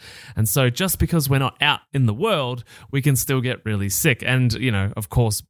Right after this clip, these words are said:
you know, we've got kids and people and workers and some people that are really busy and out in the world. And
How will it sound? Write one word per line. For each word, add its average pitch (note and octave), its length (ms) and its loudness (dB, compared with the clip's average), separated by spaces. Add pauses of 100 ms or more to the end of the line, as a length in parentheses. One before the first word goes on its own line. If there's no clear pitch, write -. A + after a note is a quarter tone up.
you G2+ 80 -4
know, F#2+ 100 -2
we've G#2 100 -2
got G2+ 220 -10
kids B2 340 -2
and F#2 140 -2
people B2 360 0
and F#2+ 120 -2
workers A#2+ 400 2
and G#2 140 0
some B2 200 0
people C#3 280 0
that C3+ 100 -4
are D3+ 260 2
really G#2 280 2
busy G#2 400 2
and G2 100 2
out G#2 220 0
in G#2+ 80 -4
the G2+ 80 2
world. F#2 340 -2
And C#3 240 2